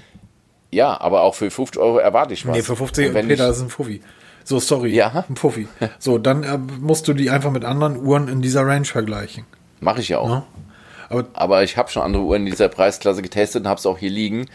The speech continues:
Speaker 1: Und wenn ich jetzt Ama-, die Amazfit Bip U zur Rate ziehe, die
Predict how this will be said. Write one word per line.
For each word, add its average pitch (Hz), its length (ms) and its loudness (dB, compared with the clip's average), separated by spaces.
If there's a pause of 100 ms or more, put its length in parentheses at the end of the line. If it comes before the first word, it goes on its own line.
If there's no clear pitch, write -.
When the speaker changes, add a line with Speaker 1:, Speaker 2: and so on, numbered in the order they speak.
(380)
Speaker 1:
Und 101 400 -2 (160)
wenn 110 220 0
ich 113 60 -2
jetzt 107 160 0
Ama-, 104 300 0
die 101 220 0
Amazfit 113 400 2
Bip 117 180 -2
U 127 240 0 (540)
zur 98 360 0
Rate 90 300 2
ziehe, 92 300 -4
die 101 340 -4